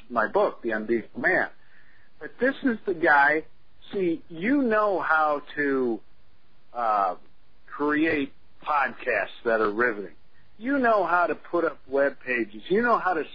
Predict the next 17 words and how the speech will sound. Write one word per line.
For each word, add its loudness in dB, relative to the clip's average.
speak 0
in -2
public 0
and 0
do 6
all 0
of 0
this 2
at 2
a -4
high 2
level. -2
And 0
that 4
man 2
inside, 0
that -2